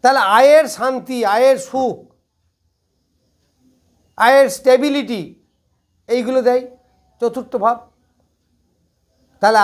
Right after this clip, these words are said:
আয় উপার্জনের স্টেবিলিটি হবে, আয়ের মাধ্যমে তার মনের শান্তি আসবে, সুখ বর্ষিত হবে, এইগুলো পাবে। এইবার আমরা যাব দ্বাদশ।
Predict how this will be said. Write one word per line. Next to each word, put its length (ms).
আয় 200
উপার্জনের 520
স্টেবিলিটি 560
হবে, 200
আয়ের 340
মাধ্যমে 400
তার 140
মনের 220
শান্তি 400
আসবে, 240
সুখ 180
বর্ষিত 400
হবে, 200
এইগুলো 320
পাবে। 280
এইবার 340
আমরা 220
যাব 140
দ্বাদশ। 520